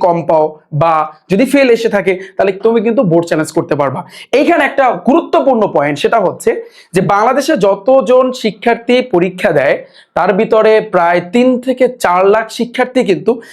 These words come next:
রেজাল্ট যেদিন প্রকাশিত হয়, তার পরের দিনই কিন্তু বোর্ড চ্যালেঞ্জ করে। এখানে যদি আমি আরেকটা বিষয় তুলে ধরি, যে বোর্ড চ্যালেঞ্জ করতে গেলে কিন্তু একশো পঞ্চাশ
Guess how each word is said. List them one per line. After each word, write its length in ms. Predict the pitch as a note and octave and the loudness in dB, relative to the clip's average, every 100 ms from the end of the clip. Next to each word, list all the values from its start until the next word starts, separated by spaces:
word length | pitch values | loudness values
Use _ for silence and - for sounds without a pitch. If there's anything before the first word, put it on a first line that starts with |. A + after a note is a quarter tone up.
| - - | -10 -2
রেজাল্ট 400 | F3 E3 G#3+ A#3+ F3 | 0 2 2 2 2
যেদিন 240 | G#3 G3+ A#3 G#3+ | 0 2 -2 -2
প্রকাশিত 380 | E3+ F#3+ A#3 A3 A3 | -2 -2 -4 -4 -2
হয়, 140 | C4 B3+ | -2 -2
তার 120 | F#3+ F3+ | -4 0
পরের 240 | F3+ F#3+ G#3 F3 | 0 0 0 0
দিনই 200 | A#3 C#4+ | 0 0
কিন্তু 140 | B3+ G3+ | 0 0
বোর্ড 140 | D#3 D3+ | 0 0
চ্যালেঞ্জ 240 | D3+ C3+ C3 | -2 -4 -4
করে। 120 | C#3+ A#2+ - - - - | -4 -6 -12 -20 -6 -2
এখানে 180 | G3+ C4+ | 0 2
যদি 100 | C4+ C#4+ | 2 2
আমি 100 | C#4+ C#4+ G#3 | 0 0 -2
আরেকটা 340 | A3+ B3 - C#4+ B3 | -2 -4 0 0 2
বিষয় 200 | C4 A#3+ | 2 2
তুলে 140 | A3 F#3 | 2 2
ধরি, 160 | D3 E3+ - - - - D3+ | 2 0 -4 -14 -12 -4 0
যে 80 | A#3+ D3+ | 0 2
বোর্ড 200 | E3 B3+ - | 2 2 2
চ্যালেঞ্জ 220 | C4 C4+ C4+ | 0 0 0
করতে 240 | A#3 A#3 B3+ | -2 2 2
গেলে 140 | B3 B3 | 4 0
কিন্তু 180 | B3 A#3+ C4+ F3+ | -2 0 0 0
একশো 200 | - A3+ A#3 | 0 -4 0
পঞ্চাশ 360 | A#3 B3 D#4 | 0 0 0